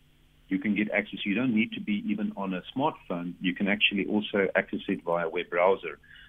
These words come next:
initially. And even if you've got a tablet available, say, within, uh, even if it's on a mine, you've got a tablet, and you can log on to your system. Obviously, you need a password and stuff, so you need to enable people as well. But there's, there's, there's various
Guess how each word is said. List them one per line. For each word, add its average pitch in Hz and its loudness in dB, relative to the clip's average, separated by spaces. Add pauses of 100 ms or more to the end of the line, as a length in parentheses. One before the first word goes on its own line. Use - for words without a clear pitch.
(120)
initially. 92 0
And 98 0
even 156 4
if - -2
you've - -2
got 110 0
a - -18 (120)
tablet 147 0 (200)
available, 104 -2 (100)
say, 104 0
within, 101 -4
uh, 92 -2 (320)
even 143 2
if 120 0
it's 123 -4
on 104 2
a 95 0
mine, 92 0
you've 82 -10
got 98 -2
a 95 -6 (120)
tablet, 107 -2 (580)
and 98 0
you 104 6
can 98 2
log 117 6
on 107 -4 (140)
to 98 -6
your 92 -2 (140)
system. 80 -12
Obviously, 95 -4
you 92 0
need - -4
a - -14
password - -2
and - -10
stuff, - -20
so - -14
you 90 0
need 104 2
to 104 0
enable 92 -2
people 87 -4
as 73 -8
well. 82 -2
But 180 4 (640)
there's, 98 4
there's, 101 4 (160)
there's 95 2 (120)
various 139 6